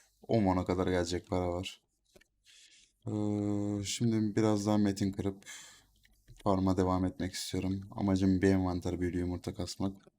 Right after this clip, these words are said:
Onun dışında par-, pazarımız gelsin. Pazarımızı açmayı unuttum galiba. Onu daha bir ayarlayayım. Aynen, açalım.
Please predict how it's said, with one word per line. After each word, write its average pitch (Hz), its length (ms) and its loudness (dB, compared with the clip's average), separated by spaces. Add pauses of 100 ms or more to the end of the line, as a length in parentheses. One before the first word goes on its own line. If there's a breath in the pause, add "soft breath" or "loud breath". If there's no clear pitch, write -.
(880)
Onun 104 300 0
dışında 98 480 -2 (640)
par-, 107 360 0
pazarımız 98 500 2
gelsin. 98 500 2 (1160 soft breath)
Pazarımızı 90 560 -4
açmayı 90 340 -2
unuttum - 260 -8
galiba. 67 280 -4
Onu 78 200 -2
daha 101 200 -2
bir - 160 -4
ayarlayayım. 90 500 -2 (1700)
Aynen, - 400 -4
açalım. 92 460 -2